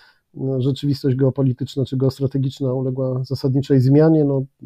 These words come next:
konwencjonalnie przyznajemy, że ta strona sowiecka przegrała, poległa w zimnej wojnie, e,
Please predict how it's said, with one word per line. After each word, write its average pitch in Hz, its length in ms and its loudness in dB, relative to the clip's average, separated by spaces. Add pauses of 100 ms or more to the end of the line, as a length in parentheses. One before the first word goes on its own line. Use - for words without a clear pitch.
(640)
konwencjonalnie 143 800 4
przyznajemy, 135 600 0
że 123 140 -4
ta 131 120 -2
strona 131 440 -2 (600)
sowiecka 139 680 2 (160)
przegrała, 151 500 4
poległa 156 460 4
w 135 40 2
zimnej 151 340 4
wojnie, 151 380 2
e, 156 160 -4